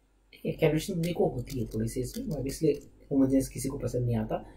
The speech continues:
y by x को t मानना चाहिए, y by x को t मानोगे तो rather y is equal to dx मानोगे। चलो एक बार और लिख कर देख लेते हैं, वैसे तो याद होगा तो बहुत बेहतर होगा हमारे लिए।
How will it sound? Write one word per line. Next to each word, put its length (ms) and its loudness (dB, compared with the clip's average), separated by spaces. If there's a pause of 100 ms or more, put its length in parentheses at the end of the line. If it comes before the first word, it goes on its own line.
(420)
y 120 10
by 100 12
x 60 2
को 120 4
t 180 0
मानना 180 -2
चाहिए, 200 6
y 40 6
by 80 8
x 60 2
को 100 8
t 160 8
मानोगे 460 8 (440)
तो 40 4
rather 300 12 (100)
y 180 12
is 140 6
equal 180 0
to 140 0
dx 260 0
मानोगे। 320 4
चलो 160 4
एक 120 10
बार 140 12
और 180 10
लिख 140 2
कर 100 10
देख 180 2
लेते 140 -2
हैं, 80 2
वैसे 180 6
तो 100 10
याद 240 8
होगा 160 8
तो 120 4
बहुत 220 4
बेहतर 320 6
होगा 200 4
हमारे 260 0
लिए। 220 -2